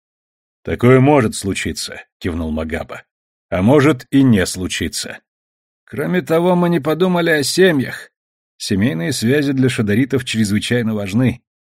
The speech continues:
У меня есть только родные и двоюродные братья, но у большинства из них есть жены и дети».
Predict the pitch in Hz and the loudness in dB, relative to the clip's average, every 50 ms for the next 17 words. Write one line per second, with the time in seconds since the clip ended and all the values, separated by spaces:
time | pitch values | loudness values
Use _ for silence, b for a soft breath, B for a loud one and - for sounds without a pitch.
0 | _ _ _ _ _ - 113 123 139 151 175 208 214 208 185 - - 208 202 196 | _ _ _ _ _ -2 0 2 2 2 4 4 4 4 2 2 0 0 0 0
1 | - - 185 190 180 160 160 185 196 196 185 180 165 - - 151 156 175 170 170 | 0 0 2 2 2 2 0 0 2 2 2 2 0 0 0 0 2 2 2 2
2 | 175 175 175 151 151 156 151 151 147 170 185 175 143 123 - - - - - _ | 2 0 0 -2 -2 -2 -2 -2 0 2 2 2 2 2 -2 -10 -12 -12 -14 _
3 | _ _ _ _ _ _ _ _ - 127 139 151 151 147 160 147 - - 147 143 | _ _ _ _ _ _ _ _ -2 0 0 0 0 0 -2 -2 0 0 -2 -2
4 | 131 - - 151 156 156 156 147 131 147 156 135 127 120 127 147 151 147 135 123 | -2 -2 0 0 2 2 2 2 2 2 0 0 0 0 2 2 4 4 2 2
5 | 117 117 143 147 143 139 139 135 135 135 139 175 185 151 131 - - - - | 2 2 2 2 2 2 0 -2 -2 0 2 2 2 2 0 -4 -10 -16 -18